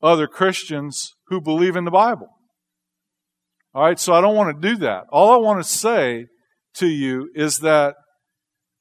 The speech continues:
think about for a minute.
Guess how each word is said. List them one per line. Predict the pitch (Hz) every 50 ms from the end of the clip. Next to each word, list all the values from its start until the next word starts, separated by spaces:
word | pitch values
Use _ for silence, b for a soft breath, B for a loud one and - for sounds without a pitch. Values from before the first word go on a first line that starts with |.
| _ _ _ _ _ _ _ _ _ _ _ _ _ _ _ _ _ _ _ _ _ _ _ _
think | - - - 226 247 240
about | 247 180 147 139 127 123 117 - - -
for | - 139
a | 131 127
minute. | 131 123 113 104 104